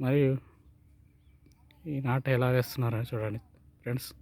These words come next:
మొట్టమొదటిగా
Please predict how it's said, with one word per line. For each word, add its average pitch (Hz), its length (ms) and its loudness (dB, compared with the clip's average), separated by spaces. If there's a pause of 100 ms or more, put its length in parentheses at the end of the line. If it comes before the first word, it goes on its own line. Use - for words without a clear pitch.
(3000)
మొట్టమొదటిగా 135 640 0